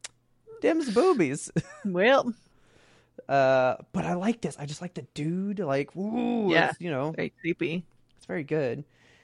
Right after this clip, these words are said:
Speaker 1: Then we got Undefeatable,
Speaker 2: All
Speaker 1: which I
Speaker 2: right.
Speaker 1: don't
Speaker 2: I'm
Speaker 1: know what
Speaker 2: into
Speaker 1: this
Speaker 2: this.
Speaker 1: is. And I thought this was a taco, but he's
Speaker 2: I
Speaker 1: licking
Speaker 2: was
Speaker 1: blood
Speaker 2: just
Speaker 1: off
Speaker 2: gonna
Speaker 1: the knife.
Speaker 2: ask. <laughs> It looks like a taco.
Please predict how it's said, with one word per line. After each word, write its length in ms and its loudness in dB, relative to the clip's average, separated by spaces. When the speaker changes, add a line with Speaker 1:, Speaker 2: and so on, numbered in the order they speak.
Speaker 1:
Then 260 0
we 80 -2
got 380 2
Undefeatable, 1120 -2
Speaker 2:
All 140 2
Speaker 1:
which 140 6
I 40 6
Speaker 2:
right. 180 4
Speaker 1:
don't 160 4
Speaker 2:
I'm 60 2
Speaker 1:
know 100 2
what 120 4
Speaker 2:
into 140 4
Speaker 1:
this 120 4
Speaker 2:
this. 240 4
Speaker 1:
is. 60 -14
And 140 -4
I 140 4
thought 300 4
this 200 0
was 160 -2
a 60 0
taco, 800 -2
but 120 -2
he's 100 8
Speaker 2:
I 160 12
Speaker 1:
licking 100 4
Speaker 2:
was 140 0
Speaker 1:
blood 120 0
Speaker 2:
just 100 4
Speaker 1:
off 60 4
Speaker 2:
gonna 120 2
Speaker 1:
the 60 2
knife. 80 6
Speaker 2:
ask. 600 8
<laughs> 840 -6
It 220 8
looks 260 4
like 120 2
a 60 2
taco. 720 -4